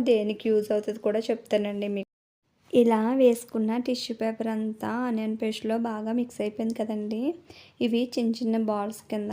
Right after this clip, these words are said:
చేసుకోవాలి. ఎక్కువ క్వాంటిటీలో కావాలంటే ఆనియన్ పేస్ట్ అనేది కొంచెం ఎక్కువ తీసుకోవాలి. ఇలా తీసుకునే దాన్ని మనకి బల్లిలైన బొద్దింకలు అనేది ఉన్-, వస్తూ ఉంటాయి కదండి. ఆ వచ్చే వాటిని మనం ఎక్కువ ఆపలేం కదా.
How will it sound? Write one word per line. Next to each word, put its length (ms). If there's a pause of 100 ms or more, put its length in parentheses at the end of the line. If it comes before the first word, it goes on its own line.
(140)
చేసుకోవాలి. 800 (540)
ఎక్కువ 300
క్వాంటిటీలో 720
కావాలంటే 640
ఆనియన్ 360
పేస్ట్ 320
అనేది 320
కొంచెం 340
ఎక్కువ 240
తీసుకోవాలి. 760 (560)
ఇలా 200
తీసుకునే 460
దాన్ని 480 (480)
మనకి 400
బల్లిలైన 720
బొద్దింకలు 560
అనేది 300
ఉన్-, 220
వస్తూ 340
ఉంటాయి 300
కదండి. 460 (500)
ఆ 80 (120)
వచ్చే 300
వాటిని 600
మనం 340
ఎక్కువ 320 (120)
ఆపలేం 500
కదా. 300